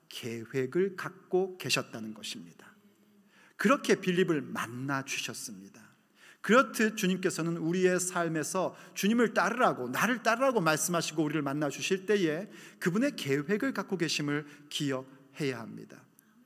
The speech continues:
예수님께서는 과연 모든 제자들에게 굉장히 귀중한 계획을 가지고 계셨습니다. 그들로 하여금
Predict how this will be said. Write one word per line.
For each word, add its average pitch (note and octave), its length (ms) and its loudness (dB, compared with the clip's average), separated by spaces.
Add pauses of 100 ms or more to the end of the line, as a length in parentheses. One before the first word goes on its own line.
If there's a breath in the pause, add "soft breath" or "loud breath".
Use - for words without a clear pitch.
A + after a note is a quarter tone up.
(280 soft breath)
예수님께서는 F#3 720 6
과연 E3 400 0
모든 E3 320 6
제자들에게 D#3 880 0 (280 loud breath)
굉장히 F#3+ 460 2
귀중한 G3+ 540 2
계획을 E3+ 440 4
가지고 C#3+ 400 0
계셨습니다. A#2 840 -6 (540 soft breath)
그들로 A3+ 360 6
하여금 F#3 640 2